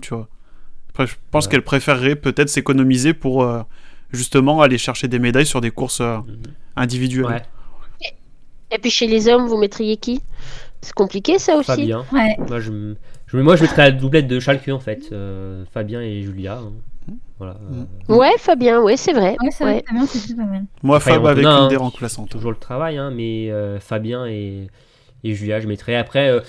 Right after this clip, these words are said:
Speaker 2: tout dépend aussi des résultats, euh, en amont aussi, sur les courses individuelles, ça comptera
Speaker 1: Mm.
Speaker 2: aussi,
Speaker 3: Ouais.
Speaker 2: forcément. Mais, euh, ouais. Et d'ailleurs aussi, euh, on peut en parler, hein, pour le relais mixte. Euh, est-ce qu'on met Emilien ou pas ?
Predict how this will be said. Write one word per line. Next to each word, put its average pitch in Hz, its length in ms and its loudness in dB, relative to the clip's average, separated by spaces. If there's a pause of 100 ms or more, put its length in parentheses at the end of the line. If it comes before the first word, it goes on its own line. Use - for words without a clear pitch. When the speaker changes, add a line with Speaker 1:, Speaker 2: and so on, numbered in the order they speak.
(140)
Speaker 2:
tout - 80 -10
dépend 143 280 2
aussi 143 180 -4
des 139 80 2
résultats, 127 360 4
euh, 113 280 0
en 117 140 -2
amont 135 260 2
aussi, 131 180 -6 (120)
sur - 120 -14
les 110 40 -6
courses 113 240 -8
individuelles, 113 360 0
ça 127 120 -10
comptera 139 260 0
Speaker 1:
Mm. 143 40 2
Speaker 2:
aussi, 107 220 -4
Speaker 3:
Ouais. 185 200 2
Speaker 2:
forcément. 113 440 -8 (1000)
Mais, 101 360 -6
euh, 101 280 -6
ouais. 104 260 -4
Et 123 40 0
d'ailleurs 143 240 10
aussi, 160 300 4
euh, 135 80 8
on 120 100 4
peut 123 120 -2
en 113 60 0
parler, 135 300 2
hein, 139 120 2
pour 127 140 -4
le 110 60 2
relais 120 200 4
mixte. 143 360 -2 (440)
Euh, 117 920 0
est-ce 131 140 2
qu'on 170 200 0
met 175 260 6
Emilien 175 300 4
ou 226 60 0
pas ? 151 360 0